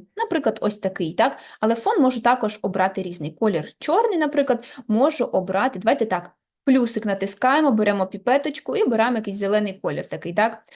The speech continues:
Тобто ось такий варіант може бути. Тут також можу подивитися розширення фону, може бути ширший або менший, да? Заокруглення к-, к-, країв, так? Бу-, може бути таке кругленьке, може бути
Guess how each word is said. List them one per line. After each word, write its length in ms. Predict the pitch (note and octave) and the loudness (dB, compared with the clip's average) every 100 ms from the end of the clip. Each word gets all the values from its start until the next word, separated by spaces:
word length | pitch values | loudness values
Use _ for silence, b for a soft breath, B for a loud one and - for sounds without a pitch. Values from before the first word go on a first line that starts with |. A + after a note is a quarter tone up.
| B | B
Тобто 220 | G3+ F#3+ - | -4 0 2
ось 200 | D4+ - | 2 0
такий 300 | A3 F#3+ F#3 | -2 -2 0
варіант 420 | E3+ E3 F3+ - | 0 0 -4 -6
може 260 | E3+ E3+ | -8 -6
бути. 300 | D#3+ - - - B B | -6 -6 -8 -10 B B
Тут 160 | F4+ F4 | 0 2
також 300 | - A3+ A#3 | 2 2 2
можу 280 | A3 G#3+ | 2 0
подивитися 520 | F#3+ G#3 G#3 G3+ F3 A#3 | 0 0 2 0 2 2
розширення 680 | E4+ - A3 F3+ F3 F#3+ G#3+ | 2 0 -4 -2 -2 -4 -6
фону, 460 | - B3 A3+ A#3+ | -2 0 2 0
може 300 | B3+ A3 A3 | -2 -2 -2
бути 240 | G#3 A3 A3 | -2 -2 -2
ширший 640 | - A3+ A3 - G#3+ G#3+ - | -2 -2 -2 -4 -4 -4 -4
або 220 | G#3+ A3 | 0 0
менший, 440 | G#3+ G#3 G#3 - | 0 -2 -4 -6
да? 200 | A3 A3+ A3+ B B | -2 -2 -4 B B
Заокруглення 680 | C#4+ D4 D#4+ C#4+ G#3+ G3 F#3+ | -2 0 -2 0 -2 -2 -4
к-, 260 | - G#3 G#3 _ | -4 -10 -10 _
к-, 260 | - G#3 G#3 - | -4 -2 -2 0
країв, 540 | D4 C#4 G#3+ G3+ C4 | 2 2 0 -4 -2
так? 300 | A3+ A#3 A#3 | 2 2 2
Бу-, 200 | G3+ - | 0 0
може 220 | A3 A3 | 0 0
бути 200 | G#3 G3+ | 0 -2
таке 220 | G#3 G#3 | -2 -4
кругленьке, 500 | G3+ G#3+ A3 G#3+ G3+ | -2 -2 0 0 -2
може 220 | G3+ G3+ G3 | -6 -6 -4
бути 320 | G3+ G3+ | -2 -4